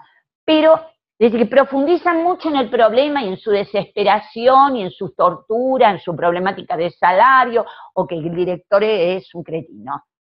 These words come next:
¿eh? Pero no presenta soluciones a la situación de queja.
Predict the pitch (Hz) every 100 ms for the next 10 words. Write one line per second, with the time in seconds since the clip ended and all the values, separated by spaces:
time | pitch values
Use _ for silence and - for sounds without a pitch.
0 | - 254 320 _ _ _ _ - 330 330
1 | 330 330 - _ _ 277 330 330 294 294
2 | 294 302 - 247 254 247 349 233 156 165
3 | 165 165 165 151 165 156 123 139 - -
4 | 139